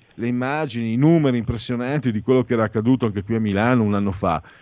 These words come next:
Invece adesso no, hai spiegato molto bene, eh, come, eh, gli anziani possono, anzi sia necessario per loro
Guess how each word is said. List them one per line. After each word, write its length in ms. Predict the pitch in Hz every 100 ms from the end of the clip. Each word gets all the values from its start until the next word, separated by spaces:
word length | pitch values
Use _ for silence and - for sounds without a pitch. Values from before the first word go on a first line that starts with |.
| _ -
Invece 380 | 104 147 151
adesso 380 | 120 123 147 117
no, 240 | 101 123 104
hai 80 |
spiegato 420 | 90 113 120 120 110
molto 380 | 131 147 113
bene, 640 | 104 113 110 95 90 101 110 _ _
eh, 260 | - 90 90
come, 680 | - 135 135 143 147 147 98
eh, 440 | - 104 95 92 95
gli 120 | 104
anziani 460 | 113 - 117 127 135
possono, 520 | - 123 - 123 117
anzi 360 | 101 123 123
sia 220 | 87 110 101
necessario 600 | 98 98 95 123 123 98
per 160 | 85
loro 380 | 85 90 85 80